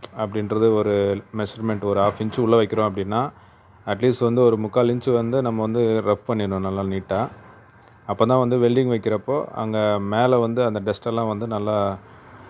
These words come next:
ஆ, இந்த welding, அ, paste கூட mingle ஆகாம நல்லா வந்து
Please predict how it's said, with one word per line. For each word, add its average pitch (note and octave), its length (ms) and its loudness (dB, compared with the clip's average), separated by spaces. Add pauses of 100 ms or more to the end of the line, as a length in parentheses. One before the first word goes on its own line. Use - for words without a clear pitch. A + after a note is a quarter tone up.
(320)
ஆ, G#2 300 0 (180)
இந்த A2 300 0
welding, A2 800 2
அ, A2 320 -2 (140)
paste B2 300 0
கூட A#2 320 4
mingle A2+ 320 -2
ஆகாம G#2 540 -2 (260)
நல்லா A2 240 2
வந்து A2 360 0